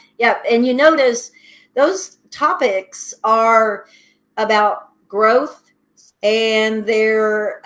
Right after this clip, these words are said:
uh, they're not related to, like, we're not talking about lawn care, and we're not talking about maid service. We're talking about business growth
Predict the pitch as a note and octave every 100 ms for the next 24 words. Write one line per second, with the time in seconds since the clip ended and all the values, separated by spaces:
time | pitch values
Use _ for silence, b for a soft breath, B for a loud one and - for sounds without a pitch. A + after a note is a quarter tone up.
0 | E3 F#3 - _ _ _ - G#3 A3 A3
1 | C4 D4 D#4+ D4 A3 A3 A3+ A#3+ G#3+ -
2 | G#3 F#3+ G3+ G#3 F#3 - _ _ _ _
3 | _ _ _ _ G3+ A#3 C4 - B3 A#3
4 | A#3+ G#3+ G#3 - F#3+ F#3+ F#3+ F#3 F#3 F#3
5 | F#3 F3 F3+ F#3+ F#3 E3+ G3 - F#3+ G3
6 | G3+ F#3+ F#3 E3+ D#3 F3+ G3 G3+ G3 F3
7 | E3+ E3+ F3 F#3 F3 F#3+ F#3+ G3 F3+ F3
8 | E3+ E3+ G3+ G3 G3 - - E3+ F3+ A3
9 | -